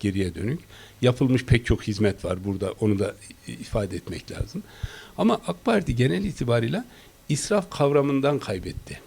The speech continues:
bu dönemlerde yoğun bir şekilde. İşte şimdilerde çok fazla Anka Park gibi bazı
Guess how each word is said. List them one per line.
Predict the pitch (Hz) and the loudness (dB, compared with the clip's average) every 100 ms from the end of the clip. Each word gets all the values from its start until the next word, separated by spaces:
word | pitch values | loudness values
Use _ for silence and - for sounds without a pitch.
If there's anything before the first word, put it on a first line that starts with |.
| - | -2
bu | 117 104 | 0 4
dönemlerde | 98 85 76 78 - - - - | 2 0 -6 -8 -10 -18 -12 2
yoğun | 113 101 92 | 6 6 2
bir | |
şekilde. | - - - - - - - - - | -6 -12 -14 -12 -10 -12 -16 -20 -18
İşte | - - | -14 -8
şimdilerde | - 214 151 120 95 107 | -2 0 2 2 2 -2
çok | 117 143 - | 0 -2 0
fazla | 113 104 - | 0 0 0
Anka | 123 - 110 | 0 0 -2
Park | - 104 - | 0 0 0
gibi | 98 87 - - - - - | -4 -4 -6 -10 -20 -6 2
bazı | 120 107 104 | 4 4 -2